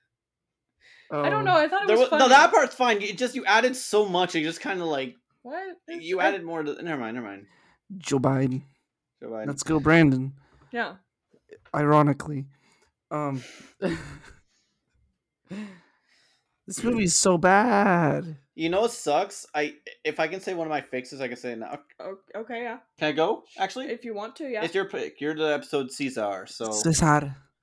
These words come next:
Speaker 3: Cesar.
Speaker 1: Cesar. Uh, yeah, Hector, you wanna, you wanna go?
Speaker 3: Yeah.
Speaker 1: Cancel out this haterade.
Speaker 3: Yo, for sure. God, this movie's
Speaker 2: No.
Speaker 3: hilarious.
Speaker 2: Drinking more haterade right now.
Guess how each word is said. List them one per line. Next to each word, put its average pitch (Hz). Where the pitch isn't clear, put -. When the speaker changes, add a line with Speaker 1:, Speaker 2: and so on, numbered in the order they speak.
Speaker 3:
Cesar. 113
Speaker 1:
Cesar. 226
Uh, 208
yeah, 254
Hector, 240
you 208
wanna, 233
you 220
wanna 220
go? 233
Speaker 3:
Yeah. 135
Speaker 1:
Cancel 339
out 370
this 330
haterade. 220
Speaker 3:
Yo, 151
for 131
sure. 120
God, 131
this 151
movie's 139
Speaker 2:
No. 160
Speaker 3:
hilarious. 135
Speaker 2:
Drinking 143
more 147
haterade 147
right 147
now. 135